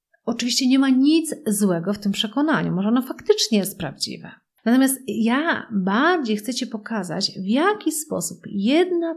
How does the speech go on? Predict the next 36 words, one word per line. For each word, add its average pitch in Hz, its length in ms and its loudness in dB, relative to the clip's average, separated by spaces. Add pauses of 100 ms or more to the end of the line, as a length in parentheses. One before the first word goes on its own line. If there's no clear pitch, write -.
prawda, 220 680 -2
w - 120 -20
którą 202 240 0
ty 269 200 -2
wierzysz, - 760 -4 (300)
wpływa 254 260 0
na 262 200 2
całe 233 520 -2
twoje - 320 -12
życie. - 380 -12 (680)
Ja 208 100 2
w 208 100 -10
pracy 302 420 -2
coachingowej, 170 520 -4
czyli 196 180 -2
kiedy 208 200 2
pracuję 240 560 2
jeden 190 300 2
na 170 100 -2
jeden 160 260 -4
z 165 100 -10
ludźmi, 160 540 -6 (120)
to 220 80 -4
jest, 240 240 -2
to 247 100 -6
jest 240 100 -6
chyba 262 340 0
najbardziej 254 920 4
fascynujący 220 800 0
element 196 320 0
mojej 185 180 -2
pracy, - 380 -8
kiedy 214 240 -2
ja 233 180 2
się 240 180 -2
przyglądam, 233 1120 2